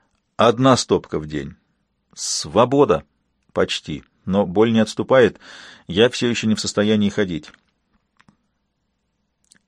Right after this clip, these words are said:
Я всю жизнь провёл в шахтах, в тёмных, тесных пространствах. Но это мне несносно. Может, дело в свете или свежем воздухе? Или в том, что я лежу в постели день за днём, ночь за ночью?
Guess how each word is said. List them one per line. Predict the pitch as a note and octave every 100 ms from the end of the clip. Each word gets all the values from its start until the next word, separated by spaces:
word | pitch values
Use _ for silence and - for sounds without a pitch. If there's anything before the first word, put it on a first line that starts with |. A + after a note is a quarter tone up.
| _
Я | - A2 C#3
всю | - C#3
жизнь | A#2+ F3+ F3
провёл | D3 A#2+ D3
в | C#3
шахтах, | - C#3 A2+ - - - -
в |
тёмных, | - C3 D#3+ D3 B2+ - -
тесных | - C3+ - A2
пространствах. | - G2+ G2+ F#2 - - - _ _ _ _ _ _ _ _ _ -
Но | G2
это | A#2+ B2
мне | B2
несносно. | B2 C3+ B2+ G2 - - _ _ _ _ _ _ _ _ _
Может, | G2+ G2 G2+
дело | G#2+ A2
в | G2+
свете | - A2+ C3 A2
или | F#2+ F#2+
свежем | F2+ A2+ G2 G2+
воздухе? | A#2+ D#3+ A2 - - - _ _ _ _ _ -
Или | F#2 F#2
в | -
том, | A2+ G#2+
что | A2
я | G#2 G2+
лежу | G2 A2+
в | -
постели | G2 - A#2+ G#2
день | G2 G#2
за | G2 G2
днём, | G2+ B2 A#2
ночь | G#2+ F2+
за | G2+
ночью? | A2+ B2 A2+